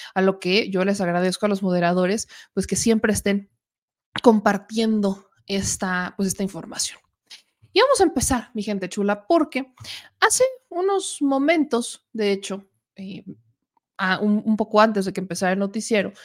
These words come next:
se terminó lo que sería la, la primera audiencia <clears throat> del juicio entre Loret de Mola y Pío López Obrador, el hermano del presidente Andrés Manuel López Obrador.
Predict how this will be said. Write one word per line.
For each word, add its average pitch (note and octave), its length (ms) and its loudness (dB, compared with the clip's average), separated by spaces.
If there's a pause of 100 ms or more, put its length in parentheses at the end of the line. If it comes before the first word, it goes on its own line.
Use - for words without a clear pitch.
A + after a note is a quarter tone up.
(760)
se - 240 4
terminó F#4 420 4
lo B4+ 160 2
que E4 100 -2
sería B3 760 0 (100)
la, G#3 160 -10
la F#3 200 0
primera G3+ 500 2
audiencia G#3 960 -2 (100)
<clears throat> - 1200 -2
del C4 240 4
juicio B3+ 720 -4 (280)
entre A3+ 680 -2 (320)
Loret E4 300 4
de A4+ 120 6
Mola C4+ 320 4 (480)
y D4 120 0
Pío G3 280 -2
López - 260 -6
Obrador, C4+ 280 -4 (1080)
el A3+ 80 2
hermano B3 640 2
del G3 160 -4
presidente F#3+ 400 -6
Andrés - 200 -14
Manuel - 180 -14
López - 160 -16
Obrador. - 280 -18